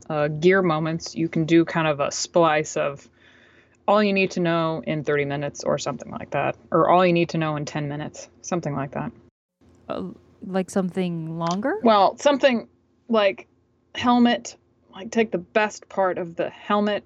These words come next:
Speaker 1: the more intense, longer version of, like, helmet, gloves, jacket, pants, and then
Speaker 2: Oh,
Speaker 1: splice it into,
Speaker 2: uh,
Speaker 1: like,
Speaker 2: yes, so
Speaker 1: one head-to-toe
Speaker 2: that
Speaker 1: segment.
Speaker 2: be another, that's another, <laughs> that's another set of videos that I
Speaker 1: Awesome.
Speaker 2: want to do. So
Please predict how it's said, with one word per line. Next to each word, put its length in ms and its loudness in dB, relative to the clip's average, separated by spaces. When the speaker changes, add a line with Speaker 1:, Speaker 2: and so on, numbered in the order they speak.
Speaker 1:
the 160 -2
more 240 4
intense, 540 -2
longer 400 4
version 400 2
of, 140 -4
like, 220 2
helmet, 540 0
gloves, 600 4
jacket, 560 -2
pants, 760 -8
and 160 0
then 140 2
Speaker 2:
Oh, 340 -2
Speaker 1:
splice 360 4
it 60 4
into, 460 6
Speaker 2:
uh, 40 4
Speaker 1:
like, 100 6
Speaker 2:
yes, 220 4
so 220 2
Speaker 1:
one 480 2
head-to-toe 360 2
Speaker 2:
that 220 4
Speaker 1:
segment. 200 -12
Speaker 2:
be 100 4
another, 880 2
that's 180 -2
another, 680 0
<laughs> 120 -20
that's 720 -6
another 200 -2
set 220 0
of 100 2
videos 380 4
that 160 4
I 40 -4
Speaker 1:
Awesome. 120 0
Speaker 2:
want 260 -2
to 100 -2
do. 320 -2
So 420 0